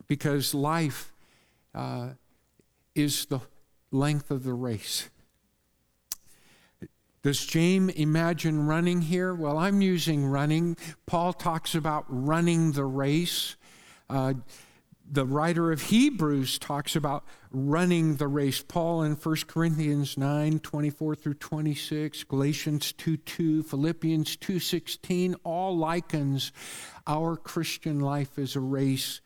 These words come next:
He says, "Run to win, not in vain." Hebrews in chapter twelve, verse one says, "Let us run with endurance the race."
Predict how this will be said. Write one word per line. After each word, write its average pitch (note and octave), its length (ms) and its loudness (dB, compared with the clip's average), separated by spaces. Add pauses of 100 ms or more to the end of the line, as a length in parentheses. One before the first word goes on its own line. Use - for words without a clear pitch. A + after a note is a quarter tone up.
(480)
He E3 120 2
says, D#3 380 2
"Run F#3+ 560 4
to G3+ 140 0
win, E3+ 600 2 (880)
not E3 360 0 (280)
in C#3+ 240 2
vain." A#2+ 460 2 (1800)
Hebrews F3+ 600 4
in D3 120 2
chapter E3 440 0
twelve, F3+ 500 -2
verse D#3 340 -2
one E3 320 2
says, D3+ 420 -2
"Let F3+ 300 2
us G3+ 260 -2
run F#3+ 840 0
with D#3 260 0
endurance D#3+ 1200 2 (160)
the C3+ 140 0
race." B2 560 0